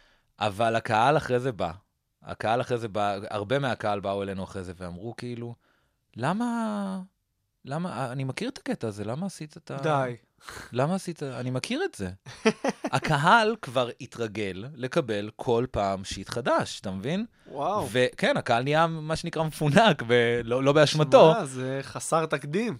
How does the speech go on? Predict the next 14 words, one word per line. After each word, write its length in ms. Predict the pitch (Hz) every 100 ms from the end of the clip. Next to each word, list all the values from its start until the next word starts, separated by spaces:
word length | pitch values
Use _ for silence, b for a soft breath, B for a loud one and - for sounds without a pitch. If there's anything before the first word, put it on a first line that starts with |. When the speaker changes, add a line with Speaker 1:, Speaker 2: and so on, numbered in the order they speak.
| _
Speaker 1:
זה 240 | 117 131
היה 160 | 123 139
Speaker 2:
בסטנדאפ, 340 | 156 139 139 127
זה 220 | 131 139
לא 260 | 139 160 175
משהו 320 | 180 170 185
ש-, 120 | - 175 170 170 165 B B B B -
זה 160 | 151
לא 120 | 185
משהו 280 | 208 208 220
שיכול, 680 | - 196 160 127 208 220 226 -
אי 140 | 233
אפשר 380 | 240 - - 226
ל-, 160 | 226